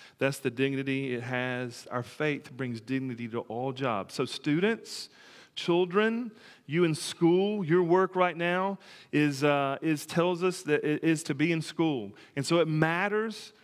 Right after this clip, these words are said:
It matters because it has great dignity because you are an image bearer, that you grow. It tells us in Genesis, in, uh, in, uh,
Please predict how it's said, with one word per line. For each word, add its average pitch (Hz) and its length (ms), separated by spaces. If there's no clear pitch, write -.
It 156 80
matters 175 300
because 165 300
it 160 40
has 147 120
great 156 280
dignity 170 280
because 139 360
you 180 260
are 180 60
an 160 60
image 160 260
bearer, 135 200
that 127 140
you 175 360
grow. 143 480
It 143 220
tells 175 240
us 151 120
in 135 120
Genesis, 160 320
in, 127 240
uh, 120 320
in, 135 340
uh, 120 1160